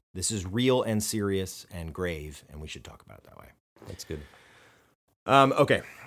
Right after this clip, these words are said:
Speaker 1: so I've got, I'll just read one Irenaeus quote, and then we'll give some, uh, pastoral counsel, some logs and specs here if we've seen any in our churches. Um,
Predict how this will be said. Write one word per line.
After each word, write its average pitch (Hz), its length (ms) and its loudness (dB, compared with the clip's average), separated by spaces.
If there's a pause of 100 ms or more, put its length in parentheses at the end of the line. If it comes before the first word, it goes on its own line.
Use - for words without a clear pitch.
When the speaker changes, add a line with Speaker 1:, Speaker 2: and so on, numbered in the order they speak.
Speaker 1:
so 127 360 4
I've 117 140 2
got, 123 100 4
I'll 143 120 8
just 143 200 0
read 113 200 2
one 117 340 4
Irenaeus 107 580 2
quote, 107 420 0
and 101 140 -2
then 95 300 -2 (320)
we'll 113 180 0
give 107 180 2
some, 95 440 -2
uh, 90 260 -4
pastoral 98 460 -6
counsel, 90 440 -8
some 87 220 -8
logs 87 300 -6
and 87 100 -6
specs - 380 -10
here 87 180 -6
if 85 100 -12
we've 85 140 -8
seen 87 220 -8
any 82 320 -10
in 85 100 -8
our 82 120 -6
churches. 82 640 -12 (120)
Um, 80 340 -12